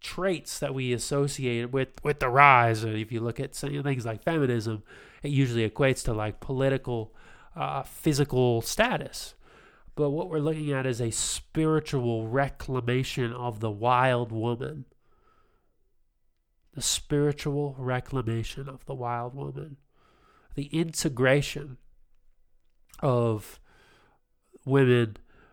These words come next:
returning to who they are in terms of that virtue, uh, almost a domesticity in a way, in, intertwined and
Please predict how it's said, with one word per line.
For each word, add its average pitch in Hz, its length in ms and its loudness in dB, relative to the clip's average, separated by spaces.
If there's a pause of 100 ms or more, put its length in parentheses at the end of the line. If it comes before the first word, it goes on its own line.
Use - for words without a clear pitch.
(280)
returning 170 600 4
to 135 180 -2
who 135 180 2
they 117 180 2
are 135 480 -8 (680)
in 131 160 -6
terms 139 480 -4
of 127 300 -2
that 113 260 -4
virtue, 165 760 -4 (1080)
uh, 143 240 -10
almost 135 320 -4
a 139 60 0
domesticity 127 880 2
in 107 100 2
a 104 60 2
way, 104 400 0 (520)
in, 143 380 -2 (320)
intertwined 147 1400 -2 (180)
and 131 160 -6